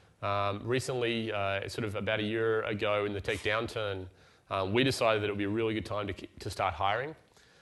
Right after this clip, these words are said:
Um, and so instead of putting ads in the newspaper and saying, "Okay, we're gonna hire a few people," um, we turned it into a marketing campaign and said, "Right, we're gonna hire thirty-two people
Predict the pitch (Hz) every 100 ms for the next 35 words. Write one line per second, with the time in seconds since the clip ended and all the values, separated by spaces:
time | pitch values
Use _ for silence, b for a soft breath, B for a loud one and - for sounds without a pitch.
0 | b 104 98 98 98 107 110 131 120 120
1 | - 156 151 - 127 117 104 98 110 107
2 | 113 98 107 - 107 104 107 104 98 -
3 | 98 110 107 98 101 104 92 92 90 87
4 | 92 117 180 175 170 160 151 B B B
5 | 110 110 120 - 143 123 120 - 104 95
6 | 113 - 98 87 85 85 82 85 90 -
7 | 101 110 101 123 139 110 113 104 92 -
8 | 131 135 120 107 107 107 87 78